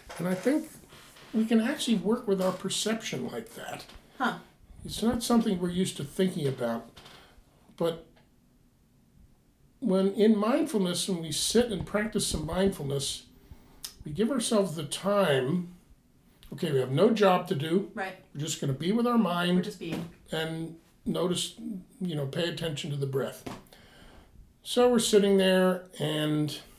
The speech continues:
Speaker 1: thoughts come up. We notice them, we come back to the breath. But when we notice them, we're noticing the whole thought. We're seeing it for what it is.
Speaker 2: Right.
Speaker 1: So we're s-,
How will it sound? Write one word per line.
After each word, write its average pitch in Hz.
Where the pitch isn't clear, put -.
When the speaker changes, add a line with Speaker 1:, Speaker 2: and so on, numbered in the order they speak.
Speaker 1:
thoughts 185
come 165
up. 151
We 151
notice 185
them, 175
we 151
come 151
back 151
to -
the 143
breath. 143
But -
when 311
we 285
notice 254
them, 180
we're 202
noticing 214
the 175
whole 180
thought. -
We're 180
seeing 240
it -
for -
what 190
it 185
is. -
Speaker 2:
Right. 240
Speaker 1:
So 185
we're 190
s-, 165